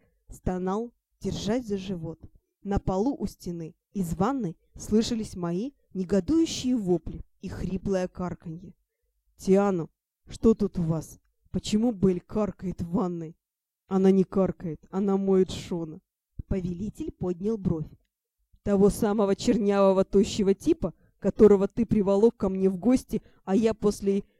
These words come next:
его экспериментов лабораторию и полдворца перестраивал? Белль что, хочет отремонтировать ванную?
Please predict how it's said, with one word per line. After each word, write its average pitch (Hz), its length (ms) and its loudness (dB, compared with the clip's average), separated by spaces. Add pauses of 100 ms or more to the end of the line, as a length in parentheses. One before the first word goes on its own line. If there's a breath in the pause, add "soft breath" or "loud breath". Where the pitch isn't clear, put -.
его 202 300 6
экспериментов 214 760 -2
лабораторию 214 640 2
и 226 100 -6
полдворца 226 640 0
перестраивал? 165 720 -6 (540)
Белль 220 260 4
что, 185 320 -4 (240)
хочет 220 380 4
отремонтировать 196 800 2
ванную? 180 520 0